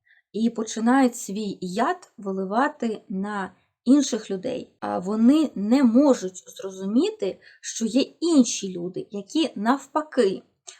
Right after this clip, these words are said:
хочуть не просто заробляти на життя, а любити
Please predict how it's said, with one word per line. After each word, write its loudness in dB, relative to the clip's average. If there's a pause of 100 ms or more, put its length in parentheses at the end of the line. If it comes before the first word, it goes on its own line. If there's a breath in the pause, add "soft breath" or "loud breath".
(100)
хочуть -2
не 0
просто -4
заробляти 2
на -6
життя, -8
а -4
любити 2